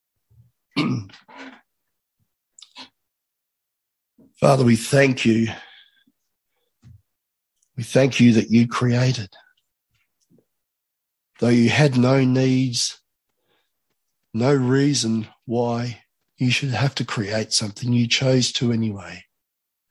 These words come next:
Because, Lord, you are a relational God, and you delight to share your glory, your power, your majesty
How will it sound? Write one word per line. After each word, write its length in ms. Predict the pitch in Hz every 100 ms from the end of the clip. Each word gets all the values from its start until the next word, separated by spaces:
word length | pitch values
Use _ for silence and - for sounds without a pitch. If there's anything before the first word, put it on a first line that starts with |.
| _ _ _ _ _ _ _ _ _ _ _ _ _ _ _ _ _ _ _ _ _ _
Because, 320 | - - 110 107
Lord, 340 | 123 123 117
you 180 | 120 113
are 400 | 120 127 123 - -
a 100 | 117
relational 720 | 104 107 131 135 127 127 123
God, 460 | 120 117 120 131 _ _ _ _ - - - _ _ _ _ _ _ _ _
and 180 | 123 120
you 120 | 117
delight 640 | 107 95 98 117 127 127 -
to 100 | 117
share 680 | - - 143 135 135 139 127 _ _ _ _ _ _ _ _ -
your 120 | 104
glory, 560 | 101 107 107 120 117
your 320 | 117 110 92 -
power, 460 | - 127 131 123
your 240 | 120 101 101
majesty 960 | 110 127 127 131 - - 123 127 117